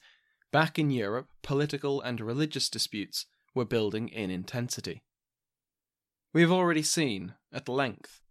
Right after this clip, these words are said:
the difficult relationship between king and parliament, but we have largely ignored one of the most important social elements in early modern England. And if we're going to talk about the Pilgrims,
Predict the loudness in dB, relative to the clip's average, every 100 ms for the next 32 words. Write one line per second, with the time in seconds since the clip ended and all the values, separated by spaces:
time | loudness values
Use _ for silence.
0 | _ 2 6 8 6 4 -6 _ -14 -2
1 | 4 4 2 -4 -6 -6 -12 -10 -4 -2
2 | -2 -4 -4 -4 -4 -8 -4 -2 -2 -4
3 | -8 -6 -8 -6 -4 -4 -6 -8 -16 _
4 | _ _ _ 0 2 0 4 4 4 4
5 | 4 4 0 0 0 2 4 4 2 -2
6 | -4 -4 -2 0 2 0 0 -4 -4 -6
7 | -6 -6 2 2 0 -8 -12 -10 -4 -2
8 | -2 -4 -4 -2 -2 -4 -6 -8 -8 -6
9 | -4 -4 -4 -4 -4 -2 0 -2 -6 -12
10 | _ _ _ _ _ _ -6 -4 2 4
11 | 6 4 2 2 2 2 2 -2 -6 0
12 | 0 0 -4 -6 -8